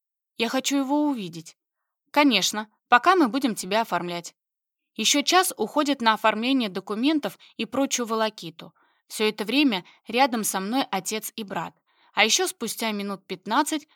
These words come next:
подтягивается и Алиса с Милкой. Семейный десант в сборе. Один за всех и все за одного. Как у Дюма.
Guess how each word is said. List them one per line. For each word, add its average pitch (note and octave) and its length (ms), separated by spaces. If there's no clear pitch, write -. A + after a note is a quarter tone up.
подтягивается C#4+ 880
и C#4 240
Алиса A3 480
с - 140
Милкой. E3+ 460
Семейный C#4 560
десант C#4 460
в B3+ 40
сборе. A#3 440
Один G3 320
за F3 140
всех D4 360
и F#3 100
все G#3 240
за G3 140
одного. F3 460
Как B3 200
у C4+ 60
Дюма. A3 400